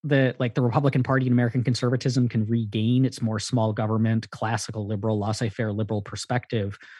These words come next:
But I don't see that happening anytime soon. And I think that it, <clears throat> the problem with thinking that it still is a short-term possibility,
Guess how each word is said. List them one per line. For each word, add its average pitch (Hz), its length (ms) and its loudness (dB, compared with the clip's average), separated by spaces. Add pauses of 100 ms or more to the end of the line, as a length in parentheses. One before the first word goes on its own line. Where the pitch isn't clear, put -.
(580)
But 127 340 4 (1300)
I 151 80 6
don't 170 160 2
see 240 100 0
that 185 140 6
happening 143 360 4
anytime 131 360 2
soon. 139 540 4
And 135 180 0
I 127 40 4
think 151 220 2
that 135 100 0
it, 127 160 -2 (220)
<clears throat> - 240 -16
the - 640 -2
problem 180 400 4
with 147 160 4
thinking 165 380 2
that 123 120 0
it 104 140 -10
still 165 400 2
is 131 260 0
a 120 120 0
short-term 139 680 0
possibility, 107 880 -4